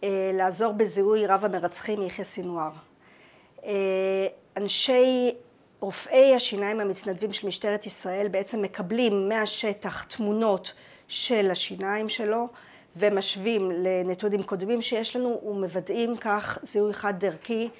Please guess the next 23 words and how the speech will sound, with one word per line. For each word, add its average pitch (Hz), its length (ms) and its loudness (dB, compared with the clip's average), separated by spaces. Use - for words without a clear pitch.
של - 200 -4
יחיא 202 220 0
סנוואר. 180 460 -2
במקביל, 208 720 2
למכון 196 340 0
לרפואה 233 280 0
משפטית 214 600 -4
מגיעות 196 500 -2
דגימות 190 640 0
של 196 280 0
הגופה. 214 520 2
אנחנו 214 560 2
נוטלים 220 720 2
טביעות 202 400 4
אצבע 185 640 2
ומשווים 208 420 -2
למאגרי 185 540 0
משטרת 185 500 -4
ישראל. 202 560 0
המכון 208 360 2
לרפואה 233 280 2
משפטית 214 680 -4
מפיק 220 640 -4